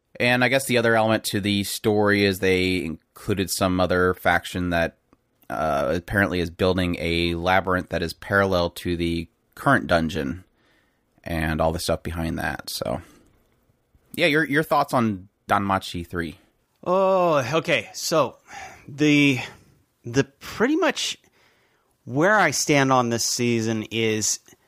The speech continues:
Speaker 2: um, kind of a twofold. I, I, I really love, love this story. I, I thought that it was really interesting to see, you know,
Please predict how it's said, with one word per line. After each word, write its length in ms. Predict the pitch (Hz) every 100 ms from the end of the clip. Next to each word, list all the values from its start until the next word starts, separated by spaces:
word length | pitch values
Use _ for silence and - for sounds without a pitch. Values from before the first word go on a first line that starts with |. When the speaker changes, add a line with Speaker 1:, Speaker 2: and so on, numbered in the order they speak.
| _ _ _ _ _ _ _ _ - 151 - -
Speaker 2:
um, 280 | - 151 - - 80 _ _ _ -
kind 200 | - 226
of 120 | 247
a 300 | 180 135 120
twofold. 680 | 110 - 160 - 135 107 85
I, 300 | - 127 131 -
I, 220 | 143 139
I 100 | 147
really 380 | 139 147 180 226
love, 340 | 143 131 117 -
love 300 | 135 127 110
this 160 | 113
story. 420 | - 101 67 53
I, 380 | 101 113 113 113
I 40 | 117
thought 280 | 127 120
that 160 | 123 117
it 100 | 117
was 180 | 107 104
really 280 | 113 123 120
interesting 500 | 113 117 - 123 113
to 60 |
see, 300 | - 120 117
you 340 | 113 104 110 113
know, 340 | 107 104 98